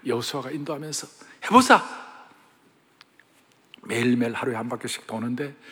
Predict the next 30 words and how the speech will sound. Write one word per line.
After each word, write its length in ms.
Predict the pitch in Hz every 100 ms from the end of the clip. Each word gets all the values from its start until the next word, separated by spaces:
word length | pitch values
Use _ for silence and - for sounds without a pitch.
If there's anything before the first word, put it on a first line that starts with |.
| -
아무 320 | - - 147
일도 180 | 175 185
일어나지 360 | 165 165 156 160
않아요. 240 | 156 160 160 - - - -
먼지만 600 | 123 135 156 202 180 185
풀썩해요. 600 | - 180 - 180 185 180 - - - -
여리고성에 400 | 160 196 185 190
사는 160 | 185 180
사람들이 460 | - 185 185 185
조롱하고 720 | 165 190 208 190 185 196 175
욕하고, 500 | 143 180 196 196 190 - - - _ - -
"허허이, 640 | 226 226 233 226 226 233 226
먼지만 440 | 208 220 220 240
풀썩이구나. 680 | 233 247 262 233 226 240 233 - - -
너희들이 340 | 165 190 226 226
뭘 260 | 202 214
할 120 | 240
수 120 | 269 247
있느냐? 340 | 240 247 240 - - -
너희들은 360 | 220 220 220
돌 180 | 208 196
하나도 260 | 226 254 226
어떻게 240 | 190 196
할 100 | 220
수 140 | 220 208
없을 180 | 220
것이다." 340 | 208 214 208 208
막 180 | 202 185
조롱하고 480 | 208 254 220 208 196
모욕하고 680 | 180 254 240 226 220 196